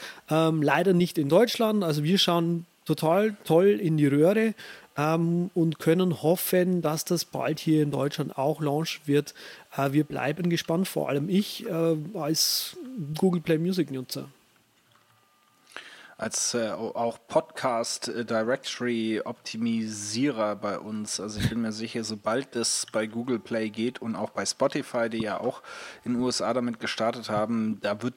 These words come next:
Speaker 2: der Übercast, wie wir das schon immer und überall waren, der erste sein, den ihr dort hören könnt.
Speaker 1: Das ist, äh, da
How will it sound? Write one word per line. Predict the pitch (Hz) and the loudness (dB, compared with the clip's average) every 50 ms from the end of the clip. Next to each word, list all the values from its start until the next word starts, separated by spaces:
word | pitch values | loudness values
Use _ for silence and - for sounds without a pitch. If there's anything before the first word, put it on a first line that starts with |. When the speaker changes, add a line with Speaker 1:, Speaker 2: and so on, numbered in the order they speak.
| _ - | _ -4
Speaker 2:
der | 127 120 - | -4 -4 -2
Übercast, | - 131 147 190 151 - - - 127 117 117 113 110 - - - - 98 | -4 0 2 2 2 2 0 -2 -2 -2 0 0 0 0 -2 -4 -6 -8
wie | 110 117 127 135 | -6 -4 0 0
wir | 139 123 | 2 2
das | 120 113 | 2 0
schon | - - - 117 - - | 0 -2 -2 -4 -4 0
immer | 147 160 160 143 110 | 2 4 4 4 2
und | 117 131 - | 0 -2 -2
überall | 110 131 131 123 92 92 113 120 123 110 | -2 -2 0 0 0 0 -2 -2 -2 -2
waren, | 107 101 107 113 113 110 | -2 -2 -2 -2 -2 -2
der | 110 101 | -2 -4
erste | - 101 110 120 113 - - - 107 107 | -4 -2 -2 -2 -2 -2 -4 -6 -8 -6
sein, | - 113 110 113 120 120 | -4 -2 -2 -2 -2 -2
den | 110 113 110 104 95 | -2 -2 -2 -2 -2
ihr | 113 113 | -2 -2
dort | 107 104 101 98 - | -2 -2 -4 -4 -4
hören | 107 107 110 113 104 | -6 -6 -6 -6 -8
könnt. | - - 101 82 - - - _ _ - - - - _ _ _ _ _ - | -8 -8 -10 -12 -14 -18 -20 _ _ -20 -20 -20 -20 _ _ _ _ _ -12
Speaker 1:
Das | - 120 - - | -8 -6 -4 -2
ist, | 123 - - - - - - - | 0 0 0 -2 -2 -4 -6 -4
äh, | |
da | - 165 139 131 135 131 131 135 135 135 | -2 -2 0 0 0 -2 -2 -2 -4 -6